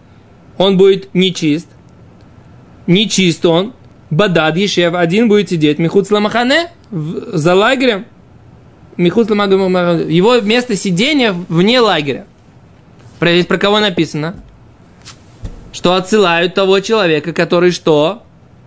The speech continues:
У которого ашер буанега, у которого на нём есть нега. А то же самое, если ты,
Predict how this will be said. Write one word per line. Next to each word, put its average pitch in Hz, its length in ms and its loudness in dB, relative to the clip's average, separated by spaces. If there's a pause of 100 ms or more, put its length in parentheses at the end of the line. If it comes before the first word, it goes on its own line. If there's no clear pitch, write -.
У - 60 -14
которого 190 480 0
ашер 214 300 0
буанега, 233 720 0 (100)
у 185 80 -4
которого 196 340 0
на 220 160 2
нём 170 260 0
есть 196 440 -2
нега. 247 480 -2 (500)
А 165 100 -4
то 247 220 0
же 247 140 -2
самое, 233 360 -2
если 277 460 0
ты, 208 580 0